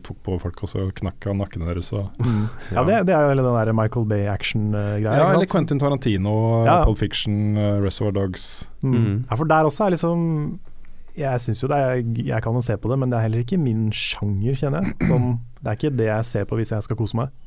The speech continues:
Speaker 1: Nei, jeg skjønner jo det, men det er, altså, <clears throat> du må ta de sekvensene for eksempel i, eh, i, eh, eh, åh, hva het den filmen igjen da? Fra andre verdenskrig til Quentin Tarantino. Den, eh,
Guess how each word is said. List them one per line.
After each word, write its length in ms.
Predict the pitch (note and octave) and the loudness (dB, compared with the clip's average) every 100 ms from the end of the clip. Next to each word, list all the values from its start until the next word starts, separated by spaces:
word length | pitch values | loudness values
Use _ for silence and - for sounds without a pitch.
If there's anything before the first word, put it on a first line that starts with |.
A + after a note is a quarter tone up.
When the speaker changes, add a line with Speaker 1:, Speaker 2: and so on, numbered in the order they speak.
| - | -2
Speaker 1:
Nei, 100 | A2+ | 0
jeg 80 | C#3+ | 2
skjønner 240 | D3 C3 | 2 2
jo 60 | C#3 | 4
det, 180 | B2+ C#3 | 2 2
men 120 | C#3 | 0
det 80 | D3+ | 0
er, 140 | C#3 D#3 | 0 0
altså, 260 | D#3+ D3+ C#3+ - | 0 0 0 2
<clears throat> 320 | G3 D#3+ B2+ | 4 4 4
du 60 | B2 | 2
må 120 | C3+ | 0
ta 220 | - A#2+ | 2 2
de 240 | B2 A#2+ B2 A#2+ - - - | 2 2 0 -4 -16 -18 -6
sekvensene 500 | C#3 B2+ G2 - B2 | -4 0 0 0 0
for 80 | C3 | 0
eksempel 520 | - G#2 F#2 A2+ A2+ | 0 -2 0 0 2
i, 200 | A2+ G#2+ | 2 4
eh, 380 | A2 G#2+ A2 G#2+ A2 G#2 F#3+ - | 4 4 4 4 2 -2 -8 -2
i, 160 | G#2 G#2 | 0 2
eh, 880 | G#2 G2+ G#2 G#2 G#2 G#2 G2+ G#2+ G#2 - - - | 2 2 2 2 2 2 0 0 -4 -8 -12 -8
eh, 540 | A#1 A#1 A1 A1 A1 G#2 - - - | -4 -2 -2 -2 -2 -4 -8 -14 -12
åh, 120 | - | -8
hva 100 | G#2 | -6
het 180 | - A2+ | -4 -2
den 100 | B2 | 0
filmen 200 | A#2 A2+ B2 | 0 2 2
igjen 140 | B2 | 0
da? 40 | - - - - | -2 -10 -20 -4
Fra 140 | C3 | 2
andre 160 | A#2+ A2 | 4 4
verdenskrig 480 | G#2+ F#2 - A2+ G#2+ | 4 2 0 0 0
til 80 | A2+ | 0
Quentin 240 | G#2 G2+ | 0 0
Tarantino. 420 | G#2+ G#2+ G2+ G2+ - - - - - - - - - - - - - - | 0 2 2 0 -4 -16 -20 -20 -20 -20 -20 -20 -20 -20 -20 -18 -18 -6
Den, 240 | A2 G#2 | -2 0
eh, 580 | G#2 G2+ G2+ G2+ G2 F#2 | 0 2 2 2 2 -2